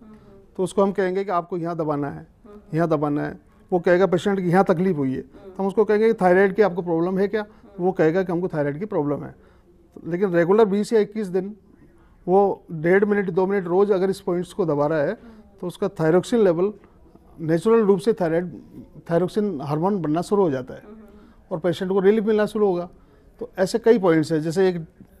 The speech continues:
Speaker 2: बॉडी में कहीं भी दर्द हुआ, तो पेशेंट को हमने कहा कि इस ट्रायंगल पे ये पॉइंट मौजूद है,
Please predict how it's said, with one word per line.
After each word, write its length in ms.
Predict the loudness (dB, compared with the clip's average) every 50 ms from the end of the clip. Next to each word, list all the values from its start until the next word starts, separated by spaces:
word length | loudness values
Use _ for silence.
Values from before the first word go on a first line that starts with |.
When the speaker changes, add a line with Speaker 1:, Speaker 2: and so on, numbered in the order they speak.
| _ _ _ _ _ -4
Speaker 2:
बॉडी 200 | 0 2 2 2
में 100 | 2 0
कहीं 180 | 0 0 0 0
भी 100 | 0 2
दर्द 200 | 2 0 0 0
हुआ, 260 | 0 -2 -2 -4 -6 -12 _ -20 -20 -20 -20 -12
तो 60 | -10 -2
पेशेंट 360 | -2 -2 0 2 0 0 2
को 80 | 2
हमने 180 | 2 2 2 2
कहा 120 | 2 2
कि 220 | 2 2 0 -2 -2
इस 320 | -2 -4 -6 -6 -6 -4
ट्रायंगल 360 | 0 0 2 2 4 4 2
पे 140 | 4 6 4
ये 120 | 4 4 2
पॉइंट 300 | 0 2 0 0 0 0
मौजूद 380 | -2 -2 0 0 0 0 0
है, 140 | -2 -4 -4